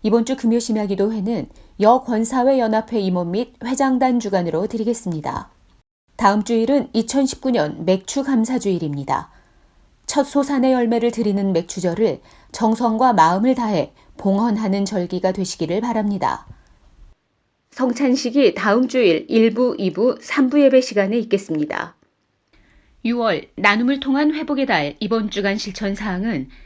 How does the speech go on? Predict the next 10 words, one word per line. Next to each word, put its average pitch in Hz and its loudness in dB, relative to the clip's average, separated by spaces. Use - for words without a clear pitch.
나눔 214 2
대상자와 220 0
함께하는 190 -4
사랑의 262 -2
식탁 269 -6
교제입니다. 147 -6
하누리북스에서 254 2
이달의 247 2
추천 269 -2
도서 156 0